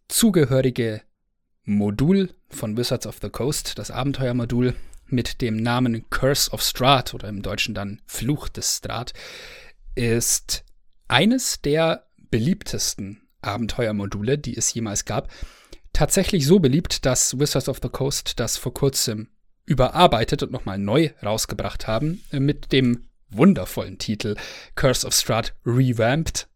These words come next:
Ich meine, das ist wirklich so ein Fall von, sie haben die Gelegenheit gesehen und sie haben sie ergriffen. Das ist ein großartiges Modul, wenn man so eine Kampagne mit einem Gothic Horror Theme spielen will.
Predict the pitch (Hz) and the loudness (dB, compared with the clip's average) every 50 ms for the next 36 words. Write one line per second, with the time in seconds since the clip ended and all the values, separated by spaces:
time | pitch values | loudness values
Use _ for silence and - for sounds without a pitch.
0 | _ _ _ _ _ - - - 120 110 107 113 - 110 - - 135 - - 120 | _ _ _ _ _ -12 -8 -8 -6 -6 -6 -8 -8 -8 0 0 0 0 0 -4
1 | - - 131 113 110 - - 131 117 123 123 - - 131 117 110 117 - 113 117 | -2 -2 -2 -4 -4 -2 0 0 2 2 0 -2 -2 -2 -2 -2 -2 -6 -6 -6
2 | 120 117 110 120 120 131 123 113 123 113 120 117 117 117 127 120 123 120 117 - | -4 -2 0 0 0 0 -2 -2 -2 -4 -2 -2 -2 -2 -2 -2 -2 -2 -4 -4
3 | 123 113 113 113 135 151 147 117 - - 117 113 117 127 117 123 131 127 123 127 | -6 -4 -2 -2 -2 -2 -4 -6 -6 -6 -6 -4 -4 -4 -2 -2 -2 -4 -4 -4
4 | 135 131 - 226 233 - - - - - - - - - - - - 139 143 - | -4 -2 -2 -2 -4 -4 -12 -16 -16 -16 -16 -20 -20 -18 -12 -2 0 0 2 2
5 | - - - 180 180 - - - - - - - - - - - _ _ - _ | -2 -4 -2 -2 0 0 -2 -4 -6 -8 -12 -12 -14 -18 -20 -20 _ _ -20 _
6 | _ _ _ _ _ - - 139 135 131 123 123 120 120 120 123 - _ - - | _ _ _ _ _ -4 0 2 4 4 4 4 4 2 2 0 -2 _ -4 0
7 | - 160 202 190 - - - 113 107 - 110 117 107 - - 110 101 107 113 113 | 2 2 2 2 0 -2 -4 -4 -4 -4 -6 -4 -6 -6 -4 -4 -6 -4 0 2
8 | 127 151 165 151 - _ _ - 120 104 107 113 123 123 135 156 180 180 170 170 | 4 4 2 2 -2 _ _ -12 -10 -8 -6 2 4 6 6 6 6 4 4 4
9 | 151 127 123 123 127 127 127 127 - - _ - - - - - 143 123 107 117 | 2 2 2 2 2 2 0 -2 -6 -14 _ -6 -4 -2 0 0 0 0 0 -2
10 | 120 113 117 117 - _ - - - 131 120 120 - - - 143 165 165 156 156 | -4 -4 -4 -6 -6 _ -2 0 2 2 2 0 0 -2 0 2 2 4 4 4
11 | 143 135 131 - 113 113 117 110 113 110 - 123 120 - - 131 123 - - - | 4 2 0 -2 -4 -4 -4 -4 -6 -4 -2 0 0 2 2 0 0 0 -4 0
12 | - 123 123 117 104 101 104 - - - _ - - - - - 113 95 92 - | 2 2 4 4 2 0 -2 -6 -10 -20 _ -12 -8 -8 -6 -4 -4 -4 -6 -8
13 | - - _ _ _ - - - - - - 104 95 - 90 95 - - 101 - | -12 -16 _ _ _ -8 -4 -4 -4 -2 -2 -4 -4 -4 -8 -10 -12 -12 -14 -14